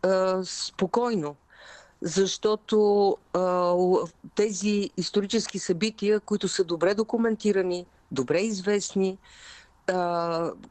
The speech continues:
и които не са приятни за, а, митологичната елегия на собственото ни минало, те не отменят, не отнемат от, а,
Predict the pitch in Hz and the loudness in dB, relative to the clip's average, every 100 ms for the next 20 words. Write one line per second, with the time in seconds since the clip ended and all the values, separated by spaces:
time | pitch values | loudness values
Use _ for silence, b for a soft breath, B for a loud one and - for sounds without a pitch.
0 | - - 190 - 185 214 214 226 220 214 | -16 -4 -4 0 2 2 0 2 2 2
1 | - 180 185 190 185 185 185 180 180 170 | 0 0 4 4 4 4 2 2 0 -4
2 | _ _ - - - 247 - 240 208 208 | _ _ -10 -6 -2 -2 -2 -2 2 2
3 | 233 _ 202 202 220 220 b b - 160 | 0 _ -6 -2 -4 -6 b b -12 -4
4 | 175 208 208 208 196 b b b b b | 0 0 0 -2 -4 b b b b b
5 | - 185 190 185 180 180 180 190 196 190 | -8 -4 -2 0 -2 -2 -2 0 0 0
6 | - 190 180 175 240 - 233 226 220 220 | 2 2 2 0 -2 -2 0 0 0 0
7 | 214 214 208 208 _ _ 170 175 190 208 | 2 0 -2 -6 _ _ -2 2 2 0
8 | 190 202 196 190 185 175 - 185 - - | -2 -2 -2 0 -2 -2 -2 -4 -4 -18
9 | - 185 170 175 165 165 180 165 160 185 | -4 -4 -2 -2 0 2 4 2 0 -4
10 | 226 B B B B - 226 240 226 196 | -6 B B B B -2 -2 0 -2 -4
11 | - - 180 196 233 202 180 - 175 180 | -8 -4 -2 0 2 0 -2 -4 0 0
12 | 170 - 175 196 226 196 190 - - _ | 0 0 2 2 0 -2 -6 -20 -20 _
13 | B B B - 190 196 - - 202 196 | B B B -2 0 0 -4 -2 2 2
14 | 196 | 0